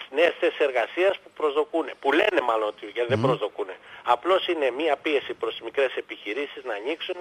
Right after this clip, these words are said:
Speaker 1: να αυξήσουν τα ωράριά τους, να αυξήσουν τις ώρες εργασίας, να καταστρέψουν τις οικογενειακές σχέσεις, γιατί ξέρετε πολύ καλά ότι μια μικρή επιχείρηση είναι καθαρά οικογενειακή επιχείρηση, να λείψει από το σπίτι, να διαλύσουν το θεσμό της οικογένειας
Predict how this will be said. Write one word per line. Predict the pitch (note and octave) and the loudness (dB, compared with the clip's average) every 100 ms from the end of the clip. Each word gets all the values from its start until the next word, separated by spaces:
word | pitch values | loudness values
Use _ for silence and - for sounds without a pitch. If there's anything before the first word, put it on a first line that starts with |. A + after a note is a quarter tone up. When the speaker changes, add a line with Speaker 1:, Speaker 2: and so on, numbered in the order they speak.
| E3 | -2
Speaker 1:
να | B2+ | -2
αυξήσουν | - D3 C3 A#2+ A#2+ - | -4 -8 -8 -4 -6 -2
τα | A2 | -2
ωράριά | G#2+ A#2 G#2+ G2 C3+ - | 0 0 -2 0 -2 0
τους, | A#2+ | -4
να | C3+ | -4
αυξήσουν | A#2 - D3 C3+ B2+ B2 | -6 -6 -8 -8 -6 -8
τις | - | -2
ώρες | C3 B2 - | 0 0 0
εργασίας, | G#2+ G2 F2+ D#3 F#3 - - - - | -2 -2 -2 2 2 2 -10 -16 -8
να | B2+ | -4
καταστρέψουν | B2 B2+ B2 A#2 - - - D3 C3+ A2+ - - - - | 0 2 2 2 4 2 2 -2 0 0 -2 -14 -16 -16
τις | - B2 - - | -8 -8 -8 -8
οικογενειακές | C3+ C3 A#2+ B2 A#2+ A#2 D3 C3 | -4 -2 0 0 0 2 2 2
σχέσεις, | - C#3 D3 E3+ | 2 2 2 0
γιατί | C3+ B2+ | -2 -4
ξέρετε | - C#3 C3+ B2+ | -2 -2 0 0
πολύ | C3 B2+ | -2 -2
καλά | B2 B2 | 0 2
ότι | B2+ A#2+ | 2 -2
μια | B2+ B2+ A#2+ - - | -4 -2 -4 -8 -16
μικρή | A#2 - C3 | -16 -2 0
επιχείρηση | A#2+ A2+ - B2 A2+ | 0 -4 -4 -2 -2
είναι | B2+ A#2+ | -4 -2
καθαρά | A#2 - B2 - _ | -2 0 0 0 _
οικογενειακή | A#2 A2 G#2+ - | -12 -8 -8 -6
επιχείρηση, | G#2 - - B2 B2+ - F#3 F#3+ - - - | -8 -8 -6 -2 -2 -2 -4 -4 -14 -20 -8
να | A#2+ A#2+ | -2 2
λείψει | E3 - D3+ | 2 4 2
από | B2+ | 0
το | B2+ A2+ | -2 -4
σπίτι, | - D#3 - | -4 -6 -4
να | D#3+ C3 | -2 0
διαλύσουν | A#2+ B2+ D3+ - D#3+ | 2 2 2 -2 -2
το | C3+ | -2
θεσμό | A#2+ A2 A#2+ | -2 -4 -8
της | - | -6
οικογένειας | - A2 D3 F3 - | -6 0 0 0 -4